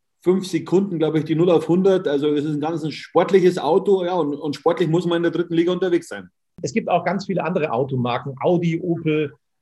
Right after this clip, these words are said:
Speaker 2: äh, äh, B M W, Mercedes, ähm, Dacia, nur um einige zu nennen, nicht, dass da irgendwie, äh, jetzt, äh, irgendwelche Zweifel aufkommen sollten, dass wir jetzt plötzlich gesponsert werden hier von Radis Erben.
Speaker 1: Genau.
Speaker 2: Nein, das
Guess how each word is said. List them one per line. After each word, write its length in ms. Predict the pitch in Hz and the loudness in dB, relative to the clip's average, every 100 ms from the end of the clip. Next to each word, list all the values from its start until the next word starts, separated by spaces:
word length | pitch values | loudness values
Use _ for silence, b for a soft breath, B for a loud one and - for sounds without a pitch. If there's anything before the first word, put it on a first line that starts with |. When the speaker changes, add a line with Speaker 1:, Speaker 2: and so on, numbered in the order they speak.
| _ | _
Speaker 2:
äh, 320 | 147 135 - 131 | -4 0 0 0
äh, 80 | |
B 160 | 131 139 | 0 -2
M 160 | 135 127 | -2 -4
W, 240 | 139 139 | -4 -4
Mercedes, 920 | 135 127 - 131 127 127 - - - - | -4 -6 -6 -6 -2 -4 -6 -18 -20 -10
ähm, 640 | 123 120 117 113 110 92 | -6 -4 -4 -4 -6 -6
Dacia, 680 | 117 117 - 127 117 113 113 _ - | -8 -8 -8 -6 -4 -6 -12 _ -10
nur 220 | 151 151 | -2 -2
um 80 | 147 | -2
einige 340 | 143 151 139 | -4 -6 -6
zu 160 | 135 123 | -8 -6
nennen, 280 | 123 123 120 | -4 -4 -4
nicht, 200 | 131 127 | -6 -8
dass 140 | 113 | -10
da 80 | 127 | -10
irgendwie, 540 | 120 120 117 117 120 | -10 -10 -10 -10 -10
äh, 240 | 120 113 107 | -10 -10 -12
jetzt, 420 | 120 120 120 - | -12 -14 -16 -20
äh, 320 | - 123 113 120 | -12 -12 -10 -10
irgendwelche 400 | 113 117 110 92 | -10 -10 -10 -8
Zweifel 280 | 117 120 117 | -6 -6 -6
aufkommen 380 | 117 - 113 | -8 -8 -8
sollten, 320 | 113 113 113 107 | -6 -6 -6 -8
dass 160 | 104 | -10
wir 120 | 110 | -10
jetzt 240 | 117 113 - | -10 -12 -12
plötzlich 360 | 113 113 117 | -12 -10 -12
gesponsert 440 | 120 - 165 156 117 | -12 -6 -4 -2 -4
werden 200 | 117 113 | -4 -6
hier 120 | 107 | -10
von 100 | 107 | -10
Radis 320 | 95 101 101 | -10 -10 -10
Erben. 160 | 104 104 | -10 -8
Speaker 1:
Genau. 120 | 117 | -4
Speaker 2:
Nein, 140 | 135 | -2
das 100 | 170 | -2